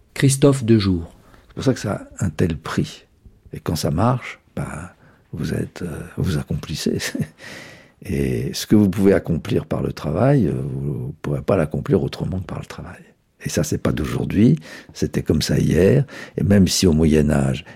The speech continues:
Speaker 2: et même si dans l'Antiquité, on ne traitait pas ce problème comme ça, c'était présent. Le travail, il est, du point de vue de l'existence humaine, c'est thématisé,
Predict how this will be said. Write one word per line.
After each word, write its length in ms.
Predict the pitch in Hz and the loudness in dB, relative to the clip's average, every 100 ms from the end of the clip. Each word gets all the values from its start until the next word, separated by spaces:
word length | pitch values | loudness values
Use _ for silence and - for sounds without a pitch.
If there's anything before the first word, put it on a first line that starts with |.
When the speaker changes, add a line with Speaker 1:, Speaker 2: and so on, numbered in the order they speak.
| - | -4
Speaker 2:
et 80 | |
même 160 | 92 101 | 2 4
si 120 | - | 4
dans 120 | 82 | 2
l'Antiquité, 720 | 73 69 - - - - 71 - - | 2 0 -2 -8 -6 -2 -2 -2 0
on 100 | 101 | 2
ne 100 | 82 | 2
traitait 400 | - - - 98 | 2 0 2 0
pas 220 | - 67 | 2 -2
ce 140 | - | -2
problème 400 | - - 62 60 | -8 -8 -6 -6
comme 200 | - - | -6 -6
ça, 300 | - 117 131 - - _ _ | 0 2 2 0 -14 _ _
c'était 800 | - - - 143 - 123 139 - - | -4 -2 4 2 4 4 6 2 -4
présent. 460 | - 113 104 82 71 - _ - | 0 4 4 2 -2 -12 _ -6
Le 100 | - | -6
travail, 540 | - 82 87 92 98 - | -2 -2 0 0 0 -2
il 220 | 80 87 | 0 4
est, 220 | 123 - _ - | 4 2 _ -8
du 160 | 98 104 | -4 2
point 160 | 117 | 4
de 40 | 98 | 6
vue 120 | 98 | 4
de 60 | 78 | 4
l'existence 680 | 82 90 76 - - - - | 0 0 -4 -4 -4 -4 -4
humaine, 600 | 76 90 123 139 95 95 _ _ _ _ - - | -2 2 2 2 0 -8 _ _ _ _ -20 -20
c'est 240 | - 147 - | -8 -8 0
thématisé, 840 | 78 78 - 113 110 127 143 143 | 2 2 2 4 4 6 6 6